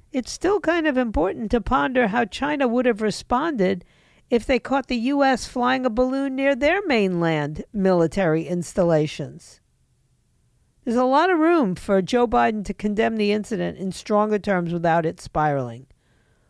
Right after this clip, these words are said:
I, you know, I, I just,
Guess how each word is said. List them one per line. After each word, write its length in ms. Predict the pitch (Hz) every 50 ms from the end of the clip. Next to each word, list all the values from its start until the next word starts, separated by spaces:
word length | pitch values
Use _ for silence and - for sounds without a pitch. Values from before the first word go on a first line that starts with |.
| _ _ _ _ _ _ _ _ _ _ _ _ _ _ _ _ _ _ _ _ _ _ _ - 302 269
I, 240 | 196 214 214 202 -
you 200 | - 202 220 208
know, 100 | 190 185
I, 280 | - - 233 247 - -
I 140 | - 214 233
just, 460 | 214 254 262 240 - - - - -